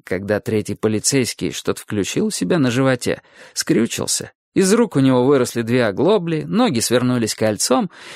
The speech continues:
и в них замелькали спицы. А на спине, обернувшейся кузовом зеленого шарабана, уселись полицейские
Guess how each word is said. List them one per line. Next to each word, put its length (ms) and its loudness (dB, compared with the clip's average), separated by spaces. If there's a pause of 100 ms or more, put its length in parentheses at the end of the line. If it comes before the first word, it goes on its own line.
(160)
и 120 2
в 80 2
них 240 4
замелькали 540 2
спицы. 560 -4 (280)
А 140 2
на 120 2
спине, 500 2
обернувшейся 680 2
кузовом 460 2
зеленого 420 2
шарабана, 720 0 (140)
уселись 640 2
полицейские 880 0